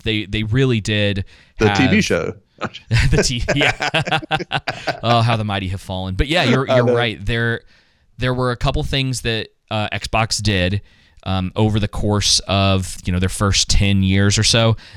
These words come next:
Speaker 1: that
Speaker 2: Mm-hmm.
Speaker 1: really cemented them as, as one of the big three. Um,
Speaker 2: Yep.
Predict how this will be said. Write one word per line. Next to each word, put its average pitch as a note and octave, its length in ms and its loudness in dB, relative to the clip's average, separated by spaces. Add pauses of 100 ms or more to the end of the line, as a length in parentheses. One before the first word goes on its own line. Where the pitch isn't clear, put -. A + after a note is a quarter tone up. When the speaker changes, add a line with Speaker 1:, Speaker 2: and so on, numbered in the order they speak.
(120)
Speaker 1:
that G2 160 0
Speaker 2:
Mm-hmm. G#2 80 0
Speaker 1:
really G#2+ 200 2
cemented G2 460 0
them F#2 160 -2
as, F2+ 240 -4
as F2+ 260 -2
one F#2 220 -2
of F2 120 -4
the - 80 -6
big D#2 200 -2
three. C#2+ 400 -4 (100)
Um, E2 380 -6
Speaker 2:
Yep. G2 180 0